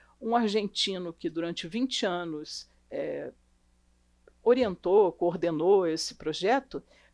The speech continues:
terminou me convidando e, com isso, eu tive acesso a uma metodologia que ele usava, inspirada naqueles cursos de Harvard de negociação, que foi formador para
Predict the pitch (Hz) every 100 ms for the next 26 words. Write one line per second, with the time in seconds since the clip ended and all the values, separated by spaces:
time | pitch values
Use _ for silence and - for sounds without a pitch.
0 | - 240 254 233 196 196 208 214 220 190
1 | 226 262 233 170 170 - 226 - 254 226
2 | 233 254 - 262 - _ _ - 233 233
3 | - 226 226 - - 214 247 247 - 180
4 | 185 196 240 254 233 208 180 170 151 165
5 | 180 160 - 156 151 139 175 233 190 175
6 | 175 - - 170 175 185 170 170 165 151
7 | - 185 180 - 165 - - - _ 151
8 | 190 175 185 185 160 160 175 175 156 160
9 | - 160 - - 220 233 170 214 - -
10 | _ _ _ - 220 233 - 208 208 233
11 | 220 - 226 233 226 175 202 226 - 185
12 | 175